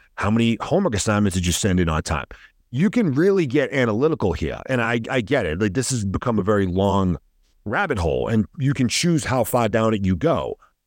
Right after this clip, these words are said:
But my, my point is, is that there is a tremendous power in tracking some of these numbers,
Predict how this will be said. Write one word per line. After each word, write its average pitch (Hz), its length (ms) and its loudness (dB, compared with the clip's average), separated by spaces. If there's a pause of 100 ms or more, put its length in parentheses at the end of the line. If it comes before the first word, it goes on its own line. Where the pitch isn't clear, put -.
(260)
But 120 180 0
my, 117 240 -2 (100)
my 123 180 0
point 180 360 0
is, 107 200 2
is 110 80 0
that 113 180 0
there 127 140 2
is 113 100 2
a 113 60 0
tremendous 131 420 0
power 98 480 0
in 92 200 2
tracking 120 680 -2
some 127 320 0
of 92 220 -2
these 101 340 2
numbers, 95 840 0